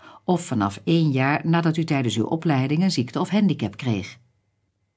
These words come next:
Dit recht eindigt als u weer kunt werken, u in het buitenland gaat wonen,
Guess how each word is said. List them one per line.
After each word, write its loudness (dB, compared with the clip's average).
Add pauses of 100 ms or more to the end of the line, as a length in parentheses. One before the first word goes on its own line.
(220)
Dit -2
recht -4
eindigt 0
als -2
u 2
weer 2
kunt -6
werken, 0 (460)
u -2
in 2
het -2
buitenland 2
gaat -4
wonen, 0